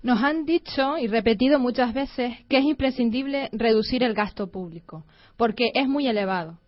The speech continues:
Sin embargo, el de España es uno de los gastos públicos más bajos de los países ricos, el cuarenta y uno coma siete por ciento del Producto Interior Br-, Bruto.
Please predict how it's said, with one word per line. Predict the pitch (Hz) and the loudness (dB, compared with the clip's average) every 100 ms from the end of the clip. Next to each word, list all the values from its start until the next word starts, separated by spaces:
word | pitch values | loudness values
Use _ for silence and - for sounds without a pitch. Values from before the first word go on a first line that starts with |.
| _ _ _ _ | _ _ _ _
Sin | - 233 | -2 0
embargo, | 226 226 269 330 269 370 | 2 4 4 2 0 -2
el | - 226 | -2 0
de | 220 | 0
España | 190 - 269 294 269 | 0 2 2 2 2
es | 254 | 2
uno | 269 285 | 0 0
de | 269 | 0
los | 254 | 0
gastos | 262 - 285 - | 0 -2 -4 -2
públicos | 269 285 277 269 262 | -2 -2 -2 -2 0
más | 240 247 269 | 2 0 0
bajos | 240 254 262 262 | 0 0 0 0
de | 214 | -2
los | 190 | -2
países | 214 208 208 233 214 | 0 0 0 -2 -2
ricos, | 269 - 180 - _ _ - - | -6 -6 -8 -8 _ _ -12 -4
el | 226 | -2
cuarenta | 233 226 220 226 | 2 2 2 2
y | 247 | 2
uno | 320 311 | 0 0
coma | 277 240 | 0 0
siete | 240 262 254 220 | 0 0 0 0
por | 226 | -4
ciento | - 269 320 311 311 | -4 -4 -2 -2 -2
del | 233 226 | 0 0
Producto | 226 220 240 262 | 2 2 0 -2
Interior | 233 226 208 214 185 | -2 0 0 -2 -4
Br-, | 180 - | -10 -8
Bruto. | 196 190 160 | -4 -4 -4